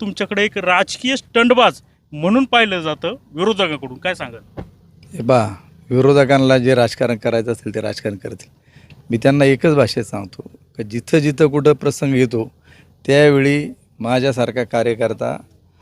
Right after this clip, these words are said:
Speaker 2: हा मानवता धर्म म्हणून तिथं धावण्याचा प्रयत्न करत असतो. ही काय आजची परिस्थिती नाही. त्यांना मला एकच भाषेत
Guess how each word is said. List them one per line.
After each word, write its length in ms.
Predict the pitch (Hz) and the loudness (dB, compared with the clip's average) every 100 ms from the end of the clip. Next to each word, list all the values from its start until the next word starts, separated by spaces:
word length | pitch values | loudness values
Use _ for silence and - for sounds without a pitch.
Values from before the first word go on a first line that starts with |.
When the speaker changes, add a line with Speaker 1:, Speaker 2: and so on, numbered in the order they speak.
| _ _ - | _ _ -2
Speaker 2:
हा 100 | 123 | 0
मानवता 480 | 123 120 127 127 131 | 2 2 2 4 2
धर्म 300 | 117 110 113 | 2 -2 -4
म्हणून 260 | 110 113 101 _ _ _ _ _ _ _ _ _ _ _ - | -4 -6 -6 _ _ _ _ _ _ _ _ _ _ _ -6
तिथं 180 | 117 127 | 0 2
धावण्याचा 420 | 120 104 107 104 | 4 2 -2 -4
प्रयत्न 360 | 95 110 107 110 | -2 -2 -2 -4
करत 260 | 107 107 | -4 -4
असतो. 300 | 101 - - _ - _ | -6 -8 -14 _ -20 _
ही 140 | - | -10
काय 140 | 117 135 | 0 2
आजची 240 | 120 - | 2 -2
परिस्थिती 440 | 123 131 123 117 110 | -4 -2 -2 -4 -8
नाही. 160 | 101 92 _ _ _ _ - | -8 -12 _ _ _ _ -10
त्यांना 220 | 120 127 | -4 -2
मला 180 | 127 131 | 2 2
एकच 360 | 127 127 165 | 2 2 2
भाषेत 300 | 135 117 - | 2 0 -2